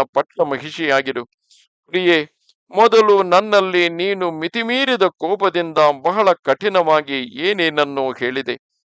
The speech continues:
ನಿನ್ನಲ್ಲಿ ನನಗಿರುವ ಅಸಾಧಾರಣ ಪ್ರೀತಿಗಾಗಿ ಅವನ್ನೆಲ್ಲ ನಾನು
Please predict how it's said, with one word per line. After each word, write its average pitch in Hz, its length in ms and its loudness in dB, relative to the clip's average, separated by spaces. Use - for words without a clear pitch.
ನಿನ್ನಲ್ಲಿ 170 680 0
ನನಗಿರುವ 185 640 2
ಅಸಾಧಾರಣ 156 800 2
ಪ್ರೀತಿಗಾಗಿ 143 800 -2
ಅವನ್ನೆಲ್ಲ 160 640 4
ನಾನು 135 420 0